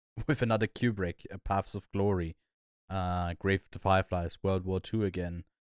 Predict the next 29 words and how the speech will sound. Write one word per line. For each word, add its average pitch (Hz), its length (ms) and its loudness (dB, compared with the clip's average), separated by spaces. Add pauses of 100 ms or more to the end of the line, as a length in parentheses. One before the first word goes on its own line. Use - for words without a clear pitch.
(240)
Th-, 101 240 -2
there's, 95 400 0
there's 101 220 2
a 101 60 4
lot 110 240 6
really, 98 600 0 (220)
uh, 65 400 -16 (300)
really 117 240 2
good 107 280 2
stuff 101 380 -2
in 95 100 -4
here. 92 200 -2
Bat-, 95 420 2
the 95 60 -4
Battle 95 280 2
of 90 120 0
Algiers, 101 960 0
another 95 260 -2
famous 95 520 -2
one. 92 400 -4 (220)
Um, 87 420 -4 (460)
yeah, 220 60 4
basically 175 640 4
anything 104 600 2
that 87 220 -4
Kubrick 98 380 0
does, 90 260 0
apart 90 320 -2
from, 90 420 -2